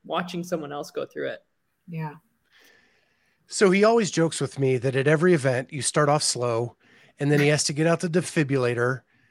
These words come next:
Speaker 3: uh, to restart his heart to get through the
Speaker 2: Yeah.
Speaker 3: weekend. That joke became too real.
Speaker 2: Yeah.
Speaker 1: <laughs>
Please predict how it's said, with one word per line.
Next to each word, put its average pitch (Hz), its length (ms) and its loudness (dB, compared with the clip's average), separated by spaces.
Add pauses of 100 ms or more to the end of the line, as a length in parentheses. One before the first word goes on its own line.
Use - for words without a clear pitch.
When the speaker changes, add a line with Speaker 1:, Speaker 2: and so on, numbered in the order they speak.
(360)
Speaker 3:
uh, 143 160 4
to 147 180 -4
restart 156 460 2
his 156 120 -2
heart 143 280 2
to 143 100 -6
get 139 160 -2
through 147 140 -2
the 139 80 0
Speaker 2:
Yeah. 135 60 0
Speaker 3:
weekend. 123 480 -2 (580)
That 185 220 0
joke 202 280 2
became 160 300 0
too 147 220 -4
real. 123 260 -6 (500)
Speaker 2:
Yeah. 180 200 -6 (1120)
Speaker 1:
<laughs> 156 80 -2